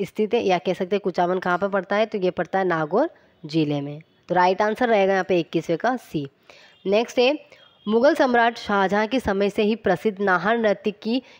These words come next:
खेलने की परंपरा कहाँ प्रचलित है? तो ये प्रचलित है मांडल, और मांडल कहाँ पर पड़ता है? भीलवाड़ा।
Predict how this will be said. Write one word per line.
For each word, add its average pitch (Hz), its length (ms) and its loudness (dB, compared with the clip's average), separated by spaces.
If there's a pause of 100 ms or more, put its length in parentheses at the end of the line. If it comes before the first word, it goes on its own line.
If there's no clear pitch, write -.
(120)
खेलने 208 300 4
की 247 120 -2
परंपरा 196 520 0
कहाँ 175 280 -2
प्रचलित 196 460 -2
है? 254 180 0 (320)
तो 220 80 -4
ये 277 100 4
प्रचलित 226 480 0
है 247 80 4
मांडल, 196 460 2
और 185 200 -2
मांडल 185 360 2
कहाँ 190 180 -2
पर 202 100 -4
पड़ता 202 320 -2
है? 247 280 0
भीलवाड़ा। 156 580 0